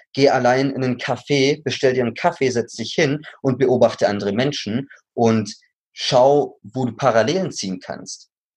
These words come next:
Ähm, wo erkennst du dich wieder bei anderen Menschen? Ja, ähm, und dann fang an, Dia-, den Dialog zu führen mit anderen Leuten. Weil da merkt man ja auch, wie man überhaupt drauf ist, wenn man mit anderen Menschen spricht.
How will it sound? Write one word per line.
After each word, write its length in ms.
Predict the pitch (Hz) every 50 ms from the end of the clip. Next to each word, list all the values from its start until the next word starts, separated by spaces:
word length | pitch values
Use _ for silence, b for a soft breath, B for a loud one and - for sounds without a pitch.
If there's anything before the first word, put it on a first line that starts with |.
| _ _ -
Ähm, 440 | 107 104 101 101 101 101 76 - 98 -
wo 140 | 131 139 135
erkennst 380 | 127 123 - 143 131 131 -
du 40 | -
dich 200 | 113 110 - -
wieder 200 | 156 202 196 156
bei 180 | - 107 98 76
anderen 320 | 90 95 98 95 98 95
Menschen? 480 | 92 - 87 - - - - - - _ _ _ _ _ _ _ _ _ _ _ _ b b b b b _
Ja, 420 | 98 90 90 87 95 123 175 180 b b b b _ _ _ _ _ 123
ähm, 520 | 117 117 117 117 117 117 117 117 117 -
und 260 | - 135 127 127 - -
dann 200 | 104 104 123 127
fang 280 | - - 147 135 -
an, 160 | 113 110 107
Dia-, 280 | 101 110 107 101 101 101
den 180 | - 117 110 95
Dialog 360 | 104 101 101 135 180 185 -
zu 140 | - - 104
führen 220 | - 127 107 101
mit 160 | 95 95 -
anderen 260 | 82 95 98 95 101 98
Leuten. 460 | 95 90 90 - _ - 92 90 _ _ _ _ _ _
Weil 120 | 107 104
da 140 | 104 107 104
merkt 240 | 107 110 110 - -
man 100 | 123 113
ja 200 | 101 101 95 -
auch, 200 | 135 151 - - _
wie 200 | 110 107 110 117
man 160 | 113 107 104 104
überhaupt 460 | 98 98 95 - 98 95 - _ -
drauf 280 | 117 127 139 135 -
ist, 180 | - 98 - -
wenn 120 | 104 101
man 120 | 98 95 95
mit 120 | 98 95 -
anderen 260 | 98 101 95 98 98
Menschen 300 | 95 98 92 - 92 92
spricht. 360 | - - - 147 143 -